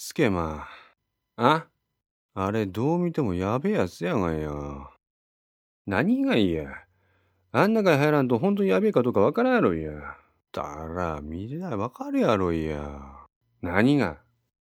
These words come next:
「運営側の連中の目つき見たやろ、お前。みんな同じ目つきやったがんや。」相馬と長谷部は、コミと言われる会合を外から見学した。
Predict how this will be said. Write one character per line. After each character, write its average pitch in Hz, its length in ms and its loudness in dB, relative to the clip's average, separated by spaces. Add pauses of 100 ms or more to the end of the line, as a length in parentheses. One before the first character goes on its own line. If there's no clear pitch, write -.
(160)
「運 120 200 0
営 127 120 0
側 123 160 0
の 120 100 0
連 120 220 -2
中 123 160 -4
の 117 80 0
目 120 180 -2
つ - 100 -14
き 92 120 -6
見 80 140 -6
た - 100 -8
や 160 160 0
ろ、 78 100 -4
お 73 80 -6
前。 71 500 -12 (1300)
み 90 140 -6
ん 123 260 -4
な 120 140 0
同 113 260 0
じ 107 100 -2
目 104 140 0
つ - 80 -10
き - 100 -8
や 73 60 -4
っ 71 40 -12
た - 180 -14
が 67 100 -16
ん - 80 -20
や。」 - 160 -20 (1120)
相 127 220 0
馬 127 180 4
と 120 180 0
長 113 120 0
谷 101 140 -2
部 85 140 2
は、 78 280 -6 (480)
コ 120 100 2
ミ 107 160 2
と - 80 -4
言 85 100 0
わ 85 120 2
れ 82 100 0
る 80 140 -6
会 85 260 -2
合 80 380 -4
を 78 80 -8
外 85 340 -4
か 78 140 -8
ら 71 120 -14
見 80 300 -6
学 76 300 -12
し - 80 -18
た。 - 260 -16